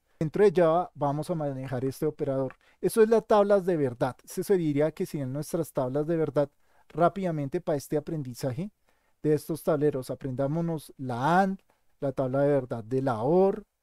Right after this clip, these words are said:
aprendamos cómo funciona el, el, eh, el igual igual, cómo funciona el diferente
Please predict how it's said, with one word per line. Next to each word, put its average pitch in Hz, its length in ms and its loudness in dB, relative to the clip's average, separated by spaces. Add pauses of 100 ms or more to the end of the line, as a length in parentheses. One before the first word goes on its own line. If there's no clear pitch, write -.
(320)
aprendamos 143 720 -2
cómo 156 220 -6
funciona 135 640 -6
el, 139 280 -4 (140)
el, 139 200 -4 (200)
eh, 131 280 -4
el 135 200 -6
igual 131 360 -2
igual, 165 480 0 (360)
cómo 156 240 -2
funciona 139 480 -4
el 143 160 -6
diferente 160 800 -4